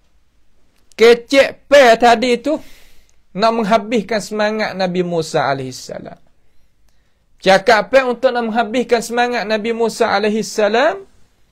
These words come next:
Musa kata, "Eish, kecek lagu ni, ni aku tak nampak.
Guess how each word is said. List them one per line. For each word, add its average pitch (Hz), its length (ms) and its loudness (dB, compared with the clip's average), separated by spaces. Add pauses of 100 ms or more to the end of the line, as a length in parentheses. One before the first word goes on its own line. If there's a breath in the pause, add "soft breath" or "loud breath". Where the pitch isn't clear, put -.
(580)
Musa 180 480 0
kata, 196 480 0
"Eish, 202 720 0 (1700)
kecek 226 560 2
lagu 220 320 2
ni, 247 240 -2
ni 262 160 -4
aku 233 320 -2
tak 214 240 -2
nampak. - 500 -8